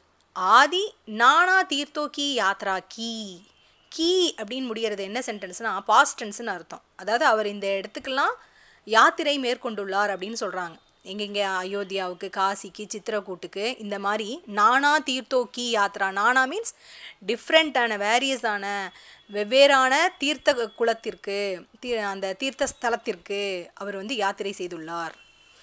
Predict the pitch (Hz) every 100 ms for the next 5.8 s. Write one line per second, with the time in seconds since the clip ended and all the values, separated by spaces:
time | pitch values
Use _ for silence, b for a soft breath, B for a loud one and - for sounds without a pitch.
0 | B B B 214 233 269 349 339 277 277
1 | 277 330 247 262 220 330 - - 196 233
2 | 285 349 214 226 214 226 226 214 190 180
3 | - 190 185 170 185 185 190 180 180 -
4 | _ b b b b - 233 233 294 254
5 | 214 247 233 220 196 - 262